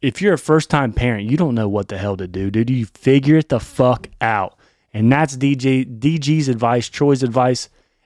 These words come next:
Every father that has gave us advice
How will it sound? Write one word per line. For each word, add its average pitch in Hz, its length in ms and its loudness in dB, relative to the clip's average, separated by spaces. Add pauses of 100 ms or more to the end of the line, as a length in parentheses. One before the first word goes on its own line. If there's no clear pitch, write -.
Every 190 280 0
father 147 560 2
that 110 180 -2
has 104 360 -4 (180)
gave 131 260 0
us 135 160 2
advice 107 540 -4